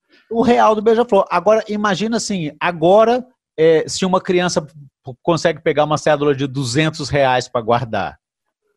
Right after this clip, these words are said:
É como se ela tivesse gastando duzentos reais. Então, as cédulas com baixo valor facial, mesmo que ela tenha aí seus, seus setenta, oitenta anos, ela ainda é, pode ser barata, pode ser bem barata.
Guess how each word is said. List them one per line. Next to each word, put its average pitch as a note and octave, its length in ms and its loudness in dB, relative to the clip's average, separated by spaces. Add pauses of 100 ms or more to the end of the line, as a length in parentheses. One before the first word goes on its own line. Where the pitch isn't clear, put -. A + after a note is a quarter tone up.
É B2 120 -4
como C3+ 220 -6
se C#3 100 -2
ela C#3+ 120 2
tivesse B2+ 420 -2
gastando E3+ 500 -2
duzentos G3 340 -6
reais. G#3 560 -4 (420)
Então, D#3+ 500 0
as D#3+ 180 -2
cédulas E3+ 500 -2
com C#3+ 240 -6
baixo D#3 460 0
valor C#3+ 320 0
facial, C3 760 -2 (140)
mesmo F#3 480 0
que - 120 -6
ela D#3+ 200 0
tenha D3+ 340 -4
aí C3 180 -4
seus, - 640 -8
seus B2+ 320 -10
setenta, C#3 800 -8
oitenta A#2+ 520 -4
anos, B2+ 460 -6 (260)
ela C3+ 280 2
ainda D#3 460 0
é, D#3+ 220 0
pode D3+ 340 -2
ser D3+ 140 -4
barata, D3 500 -2 (140)
pode A#2 160 -18
ser - 80 -14
bem B2+ 160 -8
barata. G#2+ 320 -4